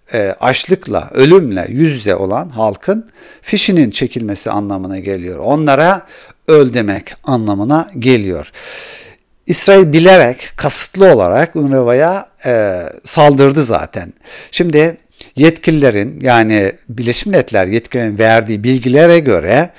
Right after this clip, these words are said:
kuruma ait iki yüz otuz beş saldırı, kuruma ait tesislere iki yüz otuz beş saldırı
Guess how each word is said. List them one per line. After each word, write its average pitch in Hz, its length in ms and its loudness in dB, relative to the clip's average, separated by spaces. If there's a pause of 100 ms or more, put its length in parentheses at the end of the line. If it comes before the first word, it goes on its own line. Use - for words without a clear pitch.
(280)
kuruma 175 320 0
ait 123 520 0
iki 160 220 -6
yüz 135 360 -4
otuz 127 480 -6
beş 143 320 0
saldırı, 113 640 -2 (100)
kuruma 143 320 0
ait 107 240 0
tesislere 113 800 -6
iki - 200 -10
yüz 120 120 -6
otuz 120 320 -8
beş 117 160 0
saldırı 101 500 -6